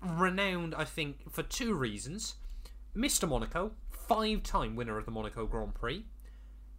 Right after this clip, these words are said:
and, of course, the only ever driver to win the Triple Crown.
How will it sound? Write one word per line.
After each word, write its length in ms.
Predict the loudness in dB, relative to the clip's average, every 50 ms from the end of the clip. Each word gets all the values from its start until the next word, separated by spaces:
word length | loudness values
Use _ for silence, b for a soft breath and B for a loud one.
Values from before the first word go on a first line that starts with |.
| -2 2
and, 300 | 2 4 4 4 4 4
of 140 | 4 2 2
course, 240 | 0 0 0 0 0
the 180 | -2 -4 -4 0 2
only 440 | 4 4 6 4 4 4 2 2 2
ever 240 | 0 2 2 4 4
driver 520 | 4 4 4 4 2 2 2 0 -2 -2 -2 -6 -6 -2
to 100 | -2 0
win 180 | 0 2 0 0
the 60 | -2
Triple 320 | -2 -2 -4 -4 -4 -6 -8
Crown. 340 | -6 -4 -4 -4 -6 -8